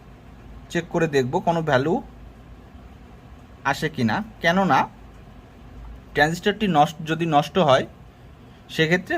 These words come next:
ভ্যালু আসবে। তো আমরা মোটামুটি ট্রানজিস্টরটির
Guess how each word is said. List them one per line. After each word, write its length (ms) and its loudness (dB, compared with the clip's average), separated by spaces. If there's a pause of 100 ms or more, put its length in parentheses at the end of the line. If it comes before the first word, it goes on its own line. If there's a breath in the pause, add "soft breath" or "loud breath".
ভ্যালু 220 2 (120)
আসবে। 280 -4 (1200)
তো 40 -8 (100)
আমরা 160 6 (160)
মোটামুটি 440 2 (1120)
ট্রানজিস্টরটির 600 0